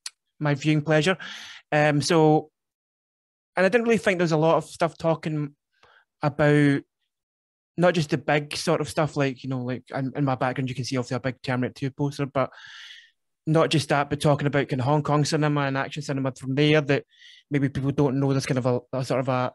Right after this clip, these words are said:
whole scene outside of Jackie Chan, um, and Jet Li. Um, and then also talking about kind of the more sort of cheesy straight to D V D stuff, you know, your, um,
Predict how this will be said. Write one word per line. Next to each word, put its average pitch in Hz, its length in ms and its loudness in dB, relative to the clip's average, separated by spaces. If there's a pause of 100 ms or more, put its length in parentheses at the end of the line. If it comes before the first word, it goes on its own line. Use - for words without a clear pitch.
(120)
whole 156 160 -2
scene 143 200 -2
outside 135 300 -2
of 123 140 -2
Jackie 131 300 -4
Chan, 139 480 -4 (540)
um, 123 320 -2
and 123 80 0
Jet 123 240 -2
Li. 156 400 2 (440)
Um, 127 640 -2 (200)
and 147 100 0
then 143 100 2
also 143 200 0
talking 139 240 -4
about 139 140 -4
kind 131 120 -8
of 123 60 -6
the 127 140 -4 (120)
more 143 200 -2
sort 127 180 -2
of 123 80 -6
cheesy 143 680 0 (480)
straight 156 180 2
to 143 80 -2
D 147 120 2
V 143 120 2
D 143 140 4
stuff, 147 380 0
you 143 80 -2
know, 135 120 0
your, 131 260 0 (160)
um, 123 500 -6